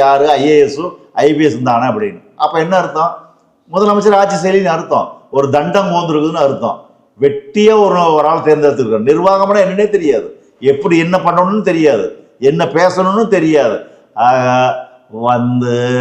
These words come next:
இப்படி நடுங்கிக்கிட்டு, ஐயோ, நேரம் என்ன பண்ணிருக்கணும்? விஜய் எல்லாத்தையும் தூக்கி நாலு அப்ப அப்பி உள்ள போட்டு கேஸ் போட்டிருக்கணும், குண்டர் தடுப்பு காவல் சட்டத்துல போட்டிருக்கணும்.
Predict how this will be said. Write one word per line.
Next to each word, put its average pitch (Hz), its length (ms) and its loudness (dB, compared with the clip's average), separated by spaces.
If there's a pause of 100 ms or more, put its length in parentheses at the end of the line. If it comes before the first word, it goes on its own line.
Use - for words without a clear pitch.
(680)
இப்படி 127 260 -6
நடுங்கிக்கிட்டு, 135 640 0 (720)
ஐயோ, 156 480 0 (360)
நேரம் 190 320 2
என்ன 196 120 0 (140)
பண்ணிருக்கணும்? 170 520 0
விஜய் 180 360 2
எல்லாத்தையும் 185 360 0
தூக்கி 190 160 0 (120)
நாலு 175 480 4
அப்ப 208 200 0
அப்பி 185 200 -2
உள்ள 160 220 0
போட்டு 156 240 0
கேஸ் 143 240 2
போட்டிருக்கணும், 104 520 -8 (340)
குண்டர் 175 360 -2
தடுப்பு 160 260 0
காவல் 151 280 0
சட்டத்துல 135 300 -2
போட்டிருக்கணும். 123 440 -2